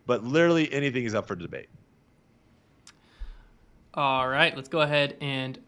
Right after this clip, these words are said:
Speaker 2: bring someone in here.
Speaker 1: We need to have, like, some polls going too. I
Speaker 2: Looks
Speaker 1: wonder if you
Speaker 2: like
Speaker 1: could do that in YouTube chat. That'd be kinda sweet.
Speaker 2: That would be, that would be sweet. I'm not sure if you can do that. Looks like you might still be muted in
Speaker 1: Oh, I forgot to un-,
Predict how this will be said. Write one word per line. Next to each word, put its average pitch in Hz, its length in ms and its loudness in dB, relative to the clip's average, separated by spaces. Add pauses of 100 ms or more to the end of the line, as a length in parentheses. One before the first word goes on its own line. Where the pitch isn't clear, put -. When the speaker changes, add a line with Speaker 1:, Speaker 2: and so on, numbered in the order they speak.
(120)
Speaker 2:
bring 143 520 -4 (280)
someone 139 600 0
in 147 180 -2
here. - 280 -10 (2750)
Speaker 1:
We 123 80 8
need 208 140 10
to 196 100 10
have, 147 100 4
like, 113 160 2
some 104 200 -8
polls 143 460 2
going 95 400 -6
too. 117 460 -4
I 92 80 -4
Speaker 2:
Looks 151 180 4
Speaker 1:
wonder 196 140 4
if 170 80 4
you - 60 2
Speaker 2:
like - 20 2
Speaker 1:
could 85 80 -4
do 113 140 2
that 82 240 2
in 82 40 -8
YouTube 90 360 -2
chat. 87 400 0
That'd 117 160 2
be 123 100 2
kinda 104 260 0
sweet. 98 240 -2
Speaker 2:
That 143 120 2
would 156 120 -4
be, 131 160 -12 (180)
that 143 140 -4
would 143 100 -4
be 139 60 -6
sweet. 131 220 -12
I'm 139 60 -10
not 151 100 -8
sure 151 120 -10
if 131 40 -10
you 127 40 -12
can 101 60 -12
do 131 140 -8
that. - 200 -12 (360)
Looks 196 180 2
like 165 140 2
you 170 100 0
might 156 180 2
still 156 120 -2
be 139 100 0
muted 135 440 0
in 131 380 -4
Speaker 1:
Oh, 90 100 6
I 87 100 6
forgot 90 440 2
to 69 140 2
un-, 82 180 0